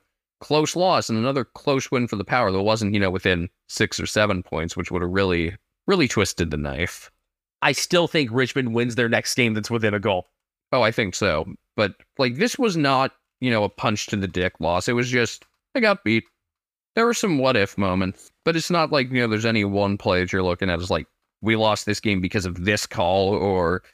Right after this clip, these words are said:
Speaker 1: this missed point-blank shot, or, you know, this guy not realizing he was getting chased down.
Speaker 2: It was a result that you'd expect.
Speaker 1: It was not a game decided by one play.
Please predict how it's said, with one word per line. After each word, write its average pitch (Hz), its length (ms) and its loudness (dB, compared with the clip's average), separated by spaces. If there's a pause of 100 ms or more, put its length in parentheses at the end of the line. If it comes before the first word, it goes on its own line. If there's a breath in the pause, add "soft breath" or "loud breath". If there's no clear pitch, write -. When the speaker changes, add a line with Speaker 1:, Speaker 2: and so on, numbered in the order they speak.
(360 soft breath)
Speaker 1:
this 101 440 -2
missed 101 380 0
point-blank 95 600 -2
shot, 95 460 2 (100)
or, 90 640 0 (380)
you 98 140 0
know, 95 100 2
this 90 540 0 (440)
guy 107 160 4
not 101 260 0
realizing 101 400 2
he 101 80 2
was 92 120 -2
getting 95 280 0
chased 92 400 -2
down. 90 560 0 (340)
Speaker 2:
It 202 100 2
was 226 180 0
a 220 40 2
result 202 360 0
that 185 120 -4
you'd 175 140 0
expect. - 500 -2 (380)
Speaker 1:
It 160 80 2
was 156 160 2
not 170 160 2
a 170 60 2
game 151 180 2
decided 113 460 0
by 107 140 4
one 90 340 0
play. 65 420 -6